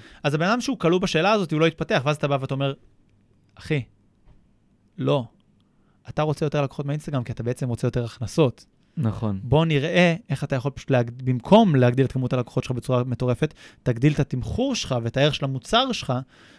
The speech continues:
Speaker 1: ואז אתה בעצם פותר את הבעיה בכלל בלי להתמודד איתה, אוקיי? וזה בדיוק מה שאני מציע לך כאן. אני אומר, "אוקיי, אחי, אני מבין מה שאתה אומר", ואתה אומר, "אה, אי אפשר להחזיק הכל, אה,
Speaker 2: כן.
Speaker 1: צודק." אז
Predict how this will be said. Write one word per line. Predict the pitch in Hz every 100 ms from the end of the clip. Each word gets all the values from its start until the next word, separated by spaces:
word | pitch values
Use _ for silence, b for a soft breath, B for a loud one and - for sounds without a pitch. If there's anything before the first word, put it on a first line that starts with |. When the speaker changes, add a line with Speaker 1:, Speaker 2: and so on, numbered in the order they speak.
| b
Speaker 1:
ואז | 123 113 123 - 175 240
אתה | 185 135
בעצם | 160 180
פותר | 139 - 190
את | 202
הבעיה | 170 143 165 214 139 135 -
בכלל | 143 147 214
בלי | 208
להתמודד | 233 233 175 170 208
איתה, | - 120 _ _ _ _ _ _ _ -
אוקיי? | 160 214 277 b b b 131
וזה | 120 131 117 190
בדיוק | 208 185 214
מה | 214
שאני | 185 180
מציע | 151 - 196
לך | 160 -
כאן. | 196 127
אני | 117
אומר, | 165 202 -
"אוקיי, | 143 208 175 -
אחי, | - 190 147 _ _ b b b b b
אני | 135 143
מבין | 139 127 240
מה | 214
שאתה | - 135
אומר", | 117 120 135
ואתה | 127 139
אומר, | 156 160 B B B
"אה, | 220 240
אי | 240
אפשר | 240 277
להחזיק | 240 180 185 240
הכל, | 214 254 247 240
אה, | 233 240 254 247
Speaker 2:
כן. | 127 117
Speaker 1:
צודק." | 165 143 - - _ _ _ _ _ _ _ _ _ _ _ _ _ _ -
אז | 139